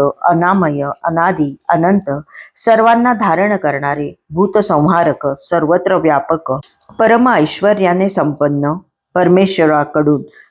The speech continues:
प्रेरित होणारे, त्यांच्याच शक्तीने अधिष्ठित आणि त्यांचीच चिन्हे धारण करणारे आहेत. ते परमेश्वराच्याच नावांनी प्रसिद्ध, त्यांच्यासारखेच रूप असलेले,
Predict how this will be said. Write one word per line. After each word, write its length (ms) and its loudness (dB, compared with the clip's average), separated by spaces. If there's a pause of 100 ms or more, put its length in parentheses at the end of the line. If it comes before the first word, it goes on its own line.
प्रेरित 460 2
होणारे, 680 -2 (320)
त्यांच्याच 500 2
शक्तीने 460 0
अधिष्ठित 600 0 (180)
आणि 300 2
त्यांचीच 580 0
चिन्हे 340 2
धारण 360 2
करणारे 480 0
आहेत. 320 0 (640)
ते 80 2
परमेश्वराच्याच 920 2
नावांनी 420 2
प्रसिद्ध, 540 -2 (460)
त्यांच्यासारखेच 840 0
रूप 240 2
असलेले, 480 -2